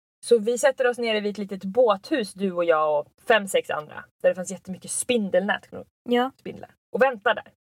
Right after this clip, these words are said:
Speaker 1: Och mycket negativt kan man säga om mitt ex Fredde. Men han var snabb som djävulen.
Speaker 2: <laughs>
Speaker 1: Han var tillbaka på
Speaker 2: Han älskade
Speaker 1: tio
Speaker 2: att
Speaker 1: minuter.
Speaker 2: köra bil.
Speaker 1: Fram och tillbaka.
Speaker 2: Alldeles
Speaker 1: Han
Speaker 2: för
Speaker 1: måste ha kört i hundraåttio.
Speaker 2: Ja, det var sant.
Speaker 1: Folk överdriver och säger hundraåttio, men
Speaker 2: Ja,
Speaker 1: han
Speaker 2: nej, nej, han
Speaker 1: körde
Speaker 2: körde
Speaker 1: i sin
Speaker 2: ändå.
Speaker 1: röda B M W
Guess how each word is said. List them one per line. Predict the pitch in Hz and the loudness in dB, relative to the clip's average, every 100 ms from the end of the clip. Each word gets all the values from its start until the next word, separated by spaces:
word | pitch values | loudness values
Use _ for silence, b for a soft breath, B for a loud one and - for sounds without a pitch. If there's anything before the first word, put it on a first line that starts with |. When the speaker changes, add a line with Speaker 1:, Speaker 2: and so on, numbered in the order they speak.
| _ 220 | _ 0
Speaker 1:
Och | 339 | 4
mycket | 480 - 320 | 4 2 -2
negativt | 269 - - - - _ - | -2 -2 -6 -10 -18 _ -12
kan | 165 | -10
man | |
säga | - - - | -4 -2 -2
om | |
mitt | - - | -6 -10
ex | - - | -18 -4
Fredde. | - - - | -4 -4 -4
Men | 196 220 196 - | 0 2 2 -4
han | - 185 | -2 -2
var | 196 | 0
snabb | - 269 302 320 - | -4 2 4 4 0
som | - 262 254 | -4 -4 -2
djävulen. | 220 311 190 156 277 339 - | 2 4 4 2 2 2 2
Speaker 2:
<laughs> | 285 294 214 220 _ | 2 4 0 -4 _
Speaker 1:
Han | - 262 | 2 4
var | 320 | 2
tillbaka | 339 262 247 233 | 2 2 2 -2
på | - 196 180 _ | 2 2 2 _
Speaker 2:
Han | 240 240 | -2 2
älskade | 330 311 466 339 311 | 2 6 6 6 4
Speaker 1:
tio | 277 | 4
Speaker 2:
att | 294 | 4
Speaker 1:
minuter. | 285 285 | 4 4
Speaker 2:
köra | 254 226 | 4 2
bil. | 214 202 190 185 | 0 0 -2 2
Speaker 1:
Fram | 240 247 262 262 196 | 6 6 4 -4 0
och | 240 | 2
tillbaka. | 262 269 | 6 6
Speaker 2:
Alldeles | 233 226 214 | 4 0 0
Speaker 1:
Han | 202 | 2
Speaker 2:
för | 285 | 2
Speaker 1:
måste | 302 | 0
ha | |
kört | 285 214 220 | 2 2 0
i | 202 | 0
hundraåttio. | 269 233 220 214 - 214 - | 2 2 2 2 2 0 2
Speaker 2:
Ja, | 254 269 - | 2 2 2
det | |
var | 269 | 2
sant. | 180 - - 214 | 2 -4 -12 0
Speaker 1:
Folk | 277 262 269 262 | 2 4 4 4
överdriver | 226 208 285 185 | 2 0 2 4
och | 170 | 4
säger | 165 | 2
hundraåttio, | 165 139 160 202 | -4 -6 -2 2
men | 233 | 4
Speaker 2:
Ja, | |
Speaker 1:
han | 247 | 4
Speaker 2:
nej, | 247 | 4
nej, | 233 | 4
han | 226 196 | 4 2
Speaker 1:
körde | 202 | 2
Speaker 2:
körde | 208 214 | 2 2
Speaker 1:
i | |
sin | 220 190 | 0 0
Speaker 2:
ändå. | 196 | 2
Speaker 1:
röda | 262 220 214 208 | 4 2 2 0
B | 202 | 0
M | 175 | -2
W | 151 | -4